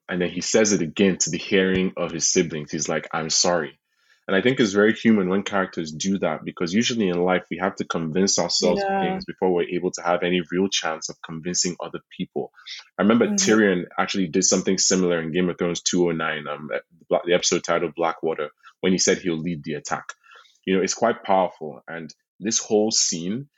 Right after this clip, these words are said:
Speaker 1: is incredibly well performed. It's incredibly scripted, it's incredibly filmed, and the blocking and cinematography are essential here to the way we receive it as the audience. I mean, everything just hits home.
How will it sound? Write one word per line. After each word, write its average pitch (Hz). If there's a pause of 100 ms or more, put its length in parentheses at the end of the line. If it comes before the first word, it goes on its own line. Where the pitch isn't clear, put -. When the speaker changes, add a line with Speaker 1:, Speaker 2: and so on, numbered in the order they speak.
(220)
Speaker 1:
is -
incredibly 95
well 85
performed. 82
It's -
incredibly 87
scripted, -
it's 80
incredibly 85 (160)
filmed, 82 (120)
and 76
the 82
blocking 90
and 80
cinematography 78
are 76
essential 78
here 80
to -
the 78
way 85 (380)
we 87
receive 80
it 80
as 78
the 73
audience. 73
I -
mean, 82
everything 95
just -
hits -
home. 80